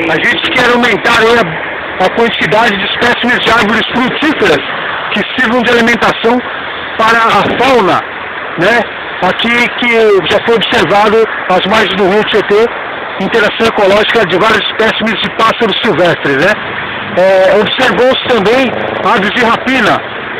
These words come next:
répteis, tais como peru, calango, é, mamíferos de pequeno porte,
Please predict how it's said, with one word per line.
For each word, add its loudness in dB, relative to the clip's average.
répteis, 0
tais 0
como 4
peru, 2
calango, 2
é, 4
mamíferos 2
de -2
pequeno 0
porte, 0